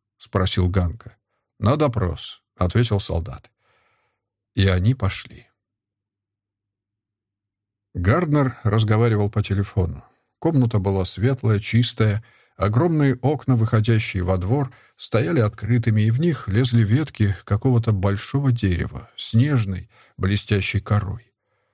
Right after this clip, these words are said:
Стояло ясное солнечное утро, где-то далеко-далеко,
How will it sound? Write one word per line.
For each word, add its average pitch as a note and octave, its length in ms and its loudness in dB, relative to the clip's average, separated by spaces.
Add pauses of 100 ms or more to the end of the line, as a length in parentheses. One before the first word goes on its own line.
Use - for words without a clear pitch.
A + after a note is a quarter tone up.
(200)
Стояло C3+ 420 2
ясное C3+ 520 2
солнечное A#2 520 0
утро, A#2 520 2
где-то B2 340 2
далеко-далеко, B2+ 1200 2